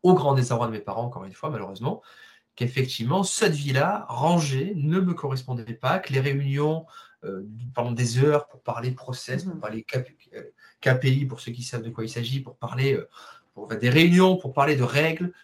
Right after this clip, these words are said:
Speaker 1: pour faire des, pour établir des règles, enfin, ça m'intéressait pas. Voilà, moi, je suis quelqu'un, je suis, j'ai un côté très créatif en réalité, j'ai un côté artistique.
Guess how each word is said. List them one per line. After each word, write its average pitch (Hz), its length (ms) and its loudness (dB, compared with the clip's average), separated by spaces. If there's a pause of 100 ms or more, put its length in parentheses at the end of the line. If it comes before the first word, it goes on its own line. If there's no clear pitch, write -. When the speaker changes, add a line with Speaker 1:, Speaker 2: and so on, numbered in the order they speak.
Speaker 1:
pour 131 120 -14
faire 135 140 -4
des, 131 180 4
pour 131 160 -2
établir 143 380 2
des 139 80 0
règles, 151 180 -2
enfin, 131 120 -14
ça - 140 -14
m'intéressait 147 480 -2
pas. 147 280 0 (280)
Voilà, 117 200 -2
moi, 147 120 0
je 156 120 -2
suis 156 180 -6
quelqu'un, 156 360 -2
je 151 140 -8
suis, 131 280 -6
j'ai 131 100 0
un 147 80 0
côté 180 200 -2
très - 180 -6
créatif 180 420 -6
en 151 60 -4
réalité, 143 400 -4
j'ai 147 100 -8
un 131 80 -4
côté 131 320 -4
artistique. 156 800 -8